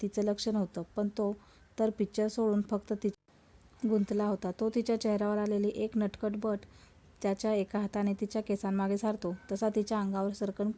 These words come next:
एक काटा येतो. ती त्याच्याकडे डोळे मोठे करून गप्प बसायला सांगते, पण गप्प बसेल तो नील कसला. तो हळूच तिच्या कानावरती फुंकर मारतो, तशी ती त्याला दूर करू लागते. तो परत तिला जवळ ओढतो आणि तिच्या कपाळावर किस करतो. ती पण मग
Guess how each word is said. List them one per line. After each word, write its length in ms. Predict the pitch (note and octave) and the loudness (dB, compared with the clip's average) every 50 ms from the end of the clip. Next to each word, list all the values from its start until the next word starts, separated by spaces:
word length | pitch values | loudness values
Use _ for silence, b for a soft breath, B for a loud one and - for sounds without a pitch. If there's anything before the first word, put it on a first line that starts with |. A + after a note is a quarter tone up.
| - - | -6 -6
एक 140 | - G3+ G3+ - | -6 -6 -4 -2
काटा 240 | - F#3 F3 - G3 | -2 -2 -2 0 0
येतो. 280 | F#3+ F3+ F3 - F3+ F3 - B B B B B B B B B - | -2 -2 -2 -4 -10 -12 -12 B B B B B B B B B -6
ती 60 | - | -2
त्याच्याकडे 480 | A#3+ A#3 A#3 A3 - A3+ G#3+ - A3+ A#3 | 2 4 4 4 4 2 0 2 2 2
डोळे 260 | G#3+ G#3+ G3+ G3+ G#3 | 4 4 4 4 4
मोठे 260 | G#3+ G#3 G3 - G#3+ | 2 2 0 0 -2
करून 240 | G3+ - G3+ G#3 G#3 G3+ - | -2 -2 0 0 0 0 0
गप्प 180 | G3+ G3+ - G#3+ | -2 0 0 0
बसायला 380 | G3+ G3+ G3 - F#3+ F#3 G3 | 2 2 0 0 -2 -2 -2
सांगते, 360 | F#3+ - F#3 E3+ E3+ - F#3+ F#3 - - | -2 -2 -2 -4 -4 -6 -10 -14 -8 -4
पण 160 | - A3 G#3+ G3+ | 0 0 2 2
गप्प 220 | G#3 G#3 G#3 A3+ G#3+ G#3 | 2 2 2 0 0 0
बसेल 280 | G#3+ G3+ - G#3 G3+ - | 0 -2 -2 -2 -2 0
तो 60 | G#3+ | 0
नील 180 | G#3 G3+ G3 G3 | 0 2 0 0
कसला. 320 | G3 F3+ E3+ - - F3 F3 - B B B B B B B B B - - | -2 -4 -6 -6 -8 -10 -10 -12 B B B B B B B B B -8 -2
तो 140 | A#3+ A#3 A#3 | 2 4 6
हळूच 220 | A3+ A3 A3+ A3 | 6 6 4 4
तिच्या 220 | - A3+ G#3+ A#3 A3 | 2 0 2 0 0
कानावरती 540 | - A3 G3 G3 G3+ G3+ G3+ G3+ - A3+ | 2 2 2 2 2 2 0 0 0 -2
फुंकर 380 | A3 - G#3 F#3 F3+ - G3 G3 | 0 0 0 0 0 0 0 0
मारतो, 260 | G3 F#3 E3+ E3+ - F3+ - | 0 0 0 -2 -4 -4 -4
तशी 160 | A#3+ - A3 | -2 -2 -2
ती 120 | G#3 - A3+ | -2 -2 -2
त्याला 240 | G#3+ G#3+ G3+ G3+ G3+ | -2 0 0 0 0
दूर 200 | F#3+ G#3 G3+ G#3 | 0 0 -2 0
करू 220 | - G#3 G3 G3 | 0 0 0 0
लागते. 320 | G3 F3 E3 - - - G3 - B B B B B B B B - | 0 -2 -4 -6 -10 -12 -12 -12 B B B B B B B B -6
तो 60 | A#3 | -4
परत 280 | A3 - G#3+ G#3 G3+ G3+ - - | -2 2 4 4 4 2 2 0
तिला 160 | A3 G#3+ G#3 | 2 2 2
जवळ 300 | G3+ G#3 F#3+ F#3+ F#3+ G3 | 4 4 4 4 4 2
ओढतो 360 | G#3 G#3 G#3 - - G3 F#3 - | 2 0 0 -2 -4 -4 -4 -2
आणि 200 | G#3 G3+ G3+ G3+ G3+ | -2 0 0 0 0
तिच्या 220 | G#3+ G3 - A3 | -2 -2 -2 -2
कपाळावर 480 | G#3 - G3 - - F#3 F#3 F#3+ G3 G3 - | -2 -2 -4 -2 -2 0 0 0 0 -2 -2
किस 160 | - G3+ G3 | -2 -4 -2
करतो. 340 | - - F3+ E3+ - - E3+ E3+ B B B B B B B B B - | -4 -6 -6 -6 -6 -8 -10 -10 B B B B B B B B B -6
ती 60 | A#3+ | -4
पण 180 | A3+ - A#3+ A#3 | 0 2 4 6
मग 160 | A#3 A#3 A3+ | 6 6 4